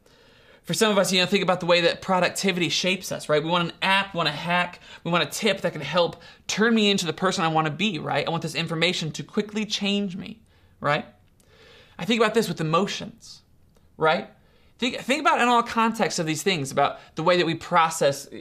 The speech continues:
the ways of following Jesus even. We, we want a feeling. That feeling may be different. For some of us, we want this emotional kind of quiver, like, where we cry a little bit. For some of us, we want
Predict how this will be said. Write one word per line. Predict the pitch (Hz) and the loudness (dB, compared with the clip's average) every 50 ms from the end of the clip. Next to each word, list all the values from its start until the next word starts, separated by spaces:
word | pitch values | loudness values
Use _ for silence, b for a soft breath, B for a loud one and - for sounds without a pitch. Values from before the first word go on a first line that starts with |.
| - - - | -18 -18 -16
the | - 151 147 156 | -12 -8 -6 -2
ways | 147 151 151 151 147 | 0 0 0 0 -2
of | 135 | -4
following | - - 139 139 139 143 139 135 | -2 0 0 0 0 -2 -4 -6
Jesus | 139 156 175 180 156 139 135 - 135 | -6 -6 -6 -6 -6 -6 -6 -8 -10
even. | 135 131 - - 135 131 - _ _ _ _ _ B B B B B B B B B B B B | -12 -12 -12 -14 -16 -16 -20 _ _ _ _ _ B B B B B B B B B B B B
We, | 151 185 220 | -2 0 0
we | 208 - - 170 202 | -2 -2 -2 0 2
want | 196 185 226 240 226 - 156 | 2 4 4 2 2 0 -4
a | 143 | -8
feeling. | - - - - 214 220 233 226 165 139 139 | -8 -10 -12 -6 -4 -2 0 0 0 0 0
That | 143 147 143 - | 0 0 -2 -2
feeling | - 196 208 226 214 190 | -2 -2 0 0 0 0
may | 165 151 | 0 0
be | 135 135 | -2 -2
different. | 131 180 214 - 247 208 226 220 | 0 0 0 0 -2 -4 -4 -6
For | - 131 117 | -8 -8 -8
some | - - 175 | -6 -6 -4
of | 175 165 | 0 0
us, | 160 - | -2 0
we | 160 156 | 0 -4
want | 151 156 | -2 -2
this | 143 - | -4 -4
emotional | 139 135 143 156 170 160 160 165 156 | -2 2 2 2 2 2 0 -2 -2
kind | - 165 139 135 | 0 0 -2 -2
of | 127 - | -2 -4
quiver, | - 180 175 175 160 185 185 180 | 0 0 0 2 2 2 2 4
like, | 180 170 147 131 131 - - B B B B | 4 4 4 2 0 -2 -10 B B B B
where | - 135 | -2 -2
we | 131 - | -2 -2
cry | - - 208 196 175 175 185 | -2 2 4 4 6 6 4
a | 180 175 | 4 4
little | 185 180 180 | 2 2 0
bit. | 156 170 180 180 - - | 2 2 4 2 2 2
For | 156 | -2
some | 139 - 160 160 | -2 0 0 0
of | 165 160 | 2 2
us, | 165 151 - | 2 2 0
we | 156 151 | -2 0
want | 147 143 - | 0 0 0